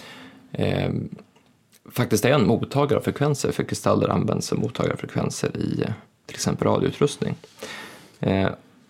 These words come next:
och att säga att kroppen är en mottagare och sändare av, en unik mottagare och sändare av frekvenser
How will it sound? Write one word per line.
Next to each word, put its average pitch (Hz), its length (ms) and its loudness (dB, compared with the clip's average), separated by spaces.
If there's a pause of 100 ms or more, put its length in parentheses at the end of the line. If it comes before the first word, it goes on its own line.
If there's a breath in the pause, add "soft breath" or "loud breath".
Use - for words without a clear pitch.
(140)
och 113 160 6
att - 140 0
säga 143 200 6
att 165 120 0
kroppen 117 680 2 (840 loud breath)
är 107 300 4
en 104 240 6
mottagare 117 880 4
och - 200 -2
sändare 92 680 2
av, 98 460 0 (380)
en 123 140 4
unik 156 600 4
mottagare 98 680 4
och - 160 0
sändare - 420 2
av - 120 -2
frekvenser - 680 -2